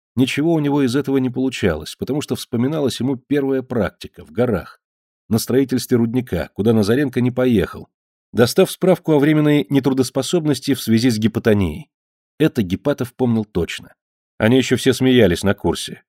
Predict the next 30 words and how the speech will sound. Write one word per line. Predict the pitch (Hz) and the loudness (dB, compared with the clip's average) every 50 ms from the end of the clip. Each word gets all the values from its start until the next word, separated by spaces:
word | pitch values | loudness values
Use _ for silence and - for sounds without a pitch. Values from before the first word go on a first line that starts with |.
| _ - | _ -6
Живой | 87 95 117 151 185 175 | -2 0 6 6 6 6
гипотоник | 147 147 - 156 139 - - 123 107 92 85 - - | 4 0 0 0 -2 0 4 4 4 4 2 -2 -4
ходил | - 95 110 123 110 | -4 0 0 0 0
по | - 107 101 | 2 2 0
институту | 98 92 - - 117 110 - 180 151 120 110 | 0 0 -2 -6 -6 -2 -2 -2 0 0 0
и | 98 | 0
жаловался | 92 95 131 151 143 139 127 120 110 - 120 | 0 0 0 2 2 2 2 0 0 0 -2
на | 117 107 | 0 2
головные | 113 117 120 113 123 127 127 117 | 2 2 2 2 2 0 0 0
боли. | 101 95 90 80 76 73 - - _ _ _ _ _ _ _ _ | 0 0 0 0 -2 -4 -12 -18 _ _ _ _ _ _ _ _
От | - 98 - - | -2 -2 0 2
него | 120 143 151 143 | 0 2 2 2
за | 107 110 | 2 2
версту | 110 113 107 - - - 156 | 2 2 2 0 0 -2 0
несло | 139 110 98 - 110 107 95 | 0 0 0 2 2 2 2
водкой | 85 95 120 127 123 - - 101 | 2 2 0 0 0 -2 -4 -6
и | 90 - 107 | -6 -4 -6
духами. | 98 101 95 - - 80 71 73 78 - _ _ _ _ _ _ _ _ _ _ _ _ _ _ - | -6 -6 -6 -4 -6 -6 -6 -6 -10 -16 _ _ _ _ _ _ _ _ _ _ _ _ _ _ -2
«Духи-то, | - 113 104 - 180 175 156 143 | -2 -2 0 0 -2 -2 -2 -2
кажется, | - 156 147 131 - - 117 | 0 0 0 0 0 -2 -2
были | 120 139 151 139 | 0 2 0 0
Кармен», | 123 - - 117 104 98 98 117 139 139 104 80 - _ _ | -2 0 0 0 2 2 0 0 2 2 0 -2 -4 _ _
вспомнил | - - - 107 101 90 87 85 87 | -20 -6 -2 -2 0 0 0 -2 -2
Гипатов. | 92 104 - - 82 71 - - - - _ _ _ _ _ _ _ _ _ _ | -4 -4 -2 -2 -4 -4 -4 -10 -20 -20 _ _ _ _ _ _ _ _ _ _
«Почему-то | 113 - - 135 165 165 165 151 | -8 -6 -4 -4 -4 -2 -2 -4
все | - - - 147 | -4 -2 -4 -4
пьяницы | 120 127 151 165 156 139 117 - - 135 | -2 0 0 0 0 0 -2 0 0 0
любят | 143 131 117 107 101 | 2 2 2 0 2
женские | 101 110 101 - - - 101 98 | 2 2 2 2 0 -4 -4 -2
духи». | 98 101 - - - 78 - | -2 -4 -4 -4 -12 -14 -14